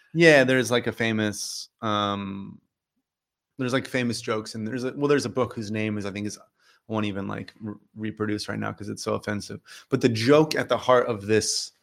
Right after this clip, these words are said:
discourse in foreign correspondence is that, like, the easiest thing to do is to show up in some country, find out who speaks English and who has been horribly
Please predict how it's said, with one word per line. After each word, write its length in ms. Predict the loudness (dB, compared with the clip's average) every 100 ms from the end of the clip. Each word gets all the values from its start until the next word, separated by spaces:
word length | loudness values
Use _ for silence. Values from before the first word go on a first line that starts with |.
| _ _ -4
discourse 500 | -2 2 2 2 0
in 100 | -4
foreign 280 | 0 -2 0
correspondence 680 | -2 -2 -2 -2 -2 -6
is 80 | -10
that, 160 | -8 -8
like, 160 | -8
the 200 | -10 -4
easiest 460 | 2 2 2 0 0
thing 220 | -2 -2
to 120 | -4
do 460 | -4 -2 0 -2 -6 _ _ -20 _
is 140 | -10 -6
to 100 | -6
show 260 | 0 4
up 160 | 4 2
in 100 | -6
some 180 | -6 -6
country, 480 | -6 -6 -8 -10
find 280 | 0 2 6
out 160 | 4 4
who 100 | 0
speaks 340 | -2 -4 -4
English 480 | -4 0 0 -2 -10 _ -20 -8
and 120 | -2
who 160 | 2 4
has 200 | 4 4
been 440 | -2 -2 -4 -8 -14 _ _
horribly 760 | 2 4 4 2 -2 -4 -6